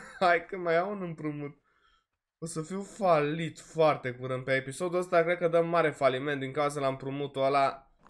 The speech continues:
Nu-i de joacă cu împrumuturile. Noroc că mai vin ăștia la benzină.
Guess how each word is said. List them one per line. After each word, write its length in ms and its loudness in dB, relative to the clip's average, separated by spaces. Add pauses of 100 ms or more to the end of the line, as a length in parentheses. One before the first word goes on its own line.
Nu-i 180 2
de 120 4
joacă 300 2
cu 120 -8
împrumuturile. 840 -4 (800)
Noroc 280 2
că 220 2
mai 140 4
vin 160 -2
ăștia 220 0
la 120 4
benzină. 600 -4